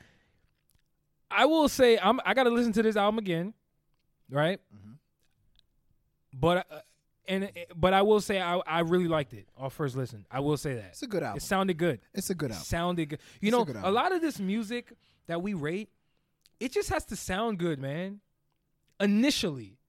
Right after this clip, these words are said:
Speaker 1: to really bring you in. There's cer-, there's a lot of shit that doesn't sound good that ends up not being good music because it <laughs> doesn't sound appealing.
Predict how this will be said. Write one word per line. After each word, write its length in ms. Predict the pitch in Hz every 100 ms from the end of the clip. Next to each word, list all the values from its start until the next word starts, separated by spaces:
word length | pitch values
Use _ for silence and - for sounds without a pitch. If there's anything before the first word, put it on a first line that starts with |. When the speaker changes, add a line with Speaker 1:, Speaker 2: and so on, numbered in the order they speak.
| _ -
Speaker 1:
to 120 | 175
really 280 | 160 233 214
bring 240 | 175 196
you 180 | 185 185
in. 200 | 165 101 _ _ _
There's 100 | 160
cer-, 260 | - 240 254
there's 140 | 147 143
a 40 |
lot 180 | 165 311
of 60 | -
shit 180 | 262
that 160 | 220 160
doesn't 260 | 196 190 170
sound 380 | - 190 180 131
good 220 | 113 104 _ _ _ _ _ _ _ _
that 120 | 170 190
ends 200 | 202 180
up 100 | 180
not 240 | 196 175
being 180 | 185 175
good 160 | 175 170
music 320 | 190 151 139
because 320 | 143 170 147
it 100 | 147
<laughs> 140 | -
doesn't 300 | 190 156 156 -
sound 320 | - 175 151
appealing. 500 | - 202 165 113